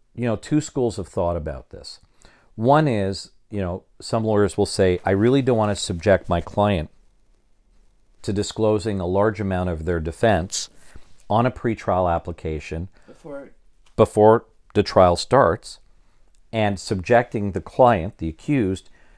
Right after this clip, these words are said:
Speaker 1: to possible cross-examination by the Crown on this pretrial application."
Speaker 2: Because they have the right to cross-examine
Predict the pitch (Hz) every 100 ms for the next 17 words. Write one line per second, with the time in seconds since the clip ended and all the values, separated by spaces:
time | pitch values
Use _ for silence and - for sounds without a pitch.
0 | - - 110 - - 120 127 139 - 101
1 | 95 - 92 98 95 92 92 - 87 82
2 | 85 87 - 123 120 104 87 - - -
3 | - - 110 131 151 - - 101 - 92
4 | 85 82 - 80 - 69 - - 90 _
5 | - 170 190 180 160 180 175 151 147 156
6 | 151 - 139 - 143 143 139 127 143